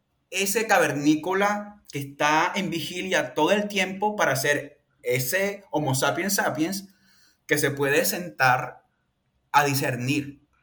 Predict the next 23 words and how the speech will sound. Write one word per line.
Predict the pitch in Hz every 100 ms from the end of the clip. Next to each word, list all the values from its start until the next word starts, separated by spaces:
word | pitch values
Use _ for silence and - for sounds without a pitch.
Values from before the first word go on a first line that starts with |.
| _ _
que | 143
se | 135
puede | - 139 151
sentar | 147 131 123
a | 143 147
pen-, | 135 - - - -
a | 131
pensar, | 110 104 143 127 - - -
porque | 147 131
estamos | 131 143 151 202 - - _ _ _ _ _ _ _ _ _ _
viviendo | 175 170 160 185 208 202 -
tan | 160 160 139
al | 120 117 123
día | 165 208 359 - - _ _ _ _ _ _ _ _
que | 175
no | 170
nos | 196
damos, | 220 240 -
que | 165
no |
nos | 175 202
damos | 208 208 -
cuenta | 175 175 - 208 208 -